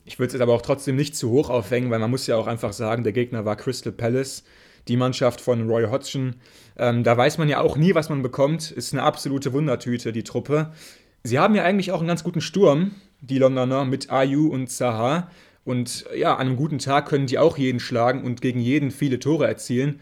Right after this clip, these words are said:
Aber, äh, ja, Roy Hodgson ist auch einfach ein Trainer,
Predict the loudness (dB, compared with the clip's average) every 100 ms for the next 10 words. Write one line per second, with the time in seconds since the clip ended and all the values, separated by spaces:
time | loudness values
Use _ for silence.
0 | -14 -20 -20 -4 0 4 4 2 -2 -8
1 | -6 -6 -6 -2 0 0 -2 -4 -6 -4
2 | -4 -4 -4 -6 -6 -2 0 0 -2